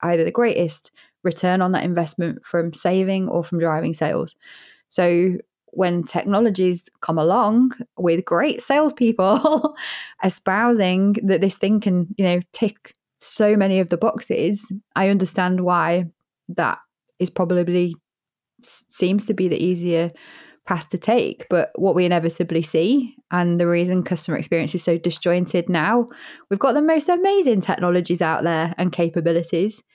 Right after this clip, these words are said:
but it doesn't add up to a great experience because it isn't integrated and it isn't been thought through as a part of a, a planned and designed and visualized customer journey.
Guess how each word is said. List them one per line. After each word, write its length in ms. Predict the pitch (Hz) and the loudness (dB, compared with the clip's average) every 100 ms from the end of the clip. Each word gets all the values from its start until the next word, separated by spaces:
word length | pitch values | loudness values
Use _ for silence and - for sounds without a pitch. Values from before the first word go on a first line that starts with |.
| _ _ _ - | _ _ _ 0
but 100 | 208 | 0
it 120 | 196 | 4
doesn't 380 | 247 226 143 - _ _ - | 4 4 0 -6 _ _ -2
add 140 | 180 | 2
up 240 | 180 - - _ - | 2 0 -20 _ -4
to 400 | 196 180 170 170 | 0 2 0 0
a 80 | 196 | -2
great 220 | 175 165 | 0 0
experience 920 | - - 208 208 226 80 - - - - _ _ | 0 -2 0 0 0 -2 -4 -6 -10 -14 _ _
because 460 | 190 - 180 185 190 - | -6 0 0 0 -4 -2
it 140 | 120 | 0
isn't 220 | 160 214 208 | 2 2 2
integrated 800 | 262 277 196 165 156 165 - - | 2 2 0 0 0 -2 -2 -4
and 120 | 175 | -2
it 80 | - | 2
isn't 380 | 202 190 190 - _ _ _ _ - | 2 2 0 -2 _ _ _ _ -2
been 280 | 196 185 - _ _ | 0 0 -4 _ _
thought 240 | 202 190 - | 0 0 2
through 180 | 202 | 2
as 80 | 226 | 4
a 60 | 220 | 2
part 340 | - 175 151 | 0 0 0
of 100 | 180 | 0
a, 160 | 190 175 - - - - - - | 0 -2 -8 -20 -20 -20 -18 -8
a 60 | - | -8
planned 480 | - 196 185 196 | -4 0 2 2
and 100 | 185 | 2
designed 680 | 175 170 175 196 202 190 180 | 0 0 2 2 2 2 0
and 200 | 165 175 | 0 0
visualized 840 | 160 190 208 196 170 165 170 170 - | 0 2 4 4 2 2 0 -2 -2
customer 340 | 170 - 175 | -4 0 -2
journey. 840 | 160 165 185 185 - 110 214 180 | 2 2 2 0 -2 0 0 -2